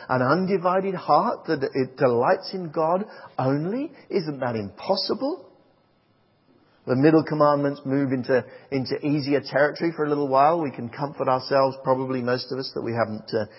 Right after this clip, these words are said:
murdered anyone. But then it comes back to this searching question of our hearts in verse seventeen. "You shall not covet your neighbor's house. You shall not covet your neighbor's wife or his male or female servant,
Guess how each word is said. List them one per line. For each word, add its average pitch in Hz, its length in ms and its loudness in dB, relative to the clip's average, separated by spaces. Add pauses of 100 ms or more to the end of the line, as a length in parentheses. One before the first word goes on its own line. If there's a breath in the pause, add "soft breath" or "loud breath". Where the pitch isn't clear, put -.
(200 loud breath)
murdered 120 480 4
anyone. 113 400 2 (280 loud breath)
But 156 140 6
then 214 160 6
it 269 100 -2
comes 269 320 -2
back - 280 4
to 170 80 -2
this 165 180 0 (240)
searching 240 540 0
question 147 600 -2 (320 loud breath)
of 147 140 6
our 135 180 12
hearts 143 380 6
in 123 140 -4
verse 123 240 2
seventeen. 113 640 -2 (240 loud breath)
"You 165 160 4
shall 269 380 6
not 294 320 6
covet 196 540 6
your 147 180 8
neighbor's 147 460 2
house. 147 520 0 (220 loud breath)
You 170 120 0
shall 190 220 6
not 220 200 2
covet 202 380 6
your 190 140 4
neighbor's 170 440 2
wife 160 380 8
or 131 80 4
his 127 140 2
male 165 420 6
or 143 120 6 (100)
female 160 340 2
servant, 123 540 0